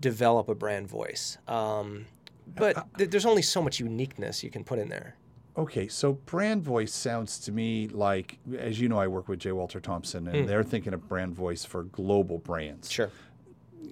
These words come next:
Speaker 2: The person listening to the show is small business.
Speaker 1: Right.
Speaker 2: They're like, this is not even in their consciousness to think about a brand voice, or is it?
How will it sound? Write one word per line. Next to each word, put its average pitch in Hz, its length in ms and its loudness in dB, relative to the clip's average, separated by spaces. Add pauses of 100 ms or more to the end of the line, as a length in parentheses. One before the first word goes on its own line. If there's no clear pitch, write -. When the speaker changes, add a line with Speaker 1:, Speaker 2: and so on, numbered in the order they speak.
(280)
Speaker 2:
The 226 100 0
person 170 380 0
listening 98 360 -2
to 87 60 -4
the 82 80 -4
show 82 360 -6
is - 200 -12 (340)
small - 280 -4
business. - 580 -14 (260)
Speaker 1:
Right. 117 120 -2
Speaker 2:
They're 123 140 4
like, 104 360 2
this 139 280 0
is 95 200 -4
not 101 260 2
even 92 260 -4
in 85 160 -4
their 82 340 -6
consciousness - 680 -8
to - 120 -18
think 90 240 -10
about 82 180 -8
a 82 40 -12
brand 82 340 -10
voice, - 340 -14
or 156 140 -2
is 151 160 -6
it? - 160 -20